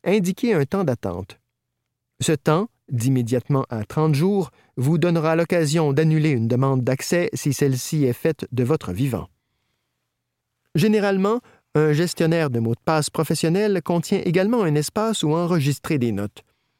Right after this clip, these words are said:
Utilisez cet endroit pour indiquer les comptes que vous souhaitez aussi partager avec votre liquidateur numérique,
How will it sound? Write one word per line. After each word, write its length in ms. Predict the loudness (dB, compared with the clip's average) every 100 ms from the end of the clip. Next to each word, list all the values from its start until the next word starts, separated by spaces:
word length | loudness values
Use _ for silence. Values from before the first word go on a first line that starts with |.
| _ _ _
Utilisez 520 | -2 -2 0 0 0 0
cet 220 | -2 0
endroit 340 | 0 2 0
pour 160 | 0 0
indiquer 380 | 0 0 -2 0
les 160 | 0
comptes 400 | 0 0 0 -4
que 100 | -4
vous 180 | -2 -2
souhaitez 380 | -2 -2 -2 -2
aussi 280 | -2 -2 -2
partager 500 | -4 0 0 2 0
avec 280 | 0 -2 -2
votre 240 | -6 -2
liquidateur 640 | -2 -2 -2 -2 0 0 2
numérique, 480 | 2 0 -2 -4